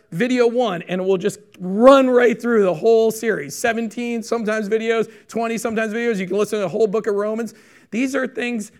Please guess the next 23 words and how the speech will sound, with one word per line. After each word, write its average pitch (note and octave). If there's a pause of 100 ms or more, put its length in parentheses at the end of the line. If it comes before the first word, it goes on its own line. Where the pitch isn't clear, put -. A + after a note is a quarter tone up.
to F#3+
help A#3
you G#3
learn G3+
the F3
scriptures. - (600)
Resources A3+
link F#3
on F#3
our F#3
app F#3
and F#3+
on F#3+
our, F#3
our F#3
website. F#3 (420)
Took A3+
the A3+
time A3+
to, G3 (120)
to F#3+
put A#3
resources F3